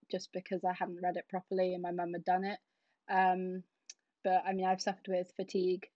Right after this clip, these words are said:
since having it, so I'm assuming that's a side <laughs> effect that I should have read up a bit more about. Um, but, yeah, I kind of, I hadn't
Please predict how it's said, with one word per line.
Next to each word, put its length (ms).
since 340
having 340
it, 240
so 200
I'm 160
assuming 480
that's 320
a 60
side 280
<laughs> 80
effect 460
that 100
I 80
should 200
have 140
read 160
up 180
a 40
bit 240
more 220
about. 380
Um, 460
but, 240
yeah, 200
I 120
kind 300
of, 180
I 60
hadn't 320